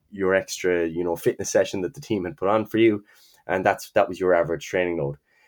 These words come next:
And then you come back into training, you do those twenty-four hundred arbitrary units of training load. What that means is that your acute, I E this week,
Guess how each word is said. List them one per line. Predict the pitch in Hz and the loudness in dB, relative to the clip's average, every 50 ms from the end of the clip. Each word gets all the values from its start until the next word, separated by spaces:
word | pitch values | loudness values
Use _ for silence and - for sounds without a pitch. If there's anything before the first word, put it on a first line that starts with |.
| _ - | _ -8
And | - 104 120 | -4 0 2
then | 147 190 | 2 2
you | 214 - | 2 -2
come | - - 147 135 123 | -2 -2 -2 0 2
back | 120 117 113 - - 117 | 2 0 0 0 -2 -4
into | 110 107 - | -4 -4 -6
training, | - - 120 110 107 101 95 92 | -8 -2 0 0 0 0 0 -2
you | 90 90 | -2 -2
do | 101 113 113 | -2 0 0
those | 110 101 104 | 0 0 -2
twenty-four | - - 110 107 98 98 104 98 98 | -2 -2 -2 -2 0 2 2 2 2
hundred | 104 107 104 95 87 | 2 0 0 0 0
arbitrary | 92 90 90 90 87 - - 98 | 2 0 0 -2 -4 -8 -6 -4
units | 95 92 90 - - | -4 -4 -4 -6 -10
of | - | -6
training | - 123 135 147 131 110 | -2 0 2 2 2 2
load. | 95 90 85 - - _ _ _ _ _ _ _ - | 2 0 0 -2 -4 _ _ _ _ _ _ _ 0
What | 113 139 147 - | 0 0 2 4
that | 147 117 - - | 2 2 2 2
means | 117 123 120 113 104 101 101 - | 0 2 2 2 0 -2 -4 -6
is | - 95 95 | -8 -6 0
that | - 95 - 98 | 0 0 0 0
your | 101 104 104 | 0 0 0
acute, | 101 - - - 117 135 208 - - - _ _ _ _ - | 0 -2 -2 -2 0 0 0 -2 -6 -16 _ _ _ _ -6
I | 87 90 | -4 -2
E | 92 85 98 104 117 113 | -2 -2 -2 -2 -2 -2
this | - 98 95 - - | -2 -4 -6 -4 -4
week, | 92 98 131 147 - _ | -2 -2 -2 -4 -8 _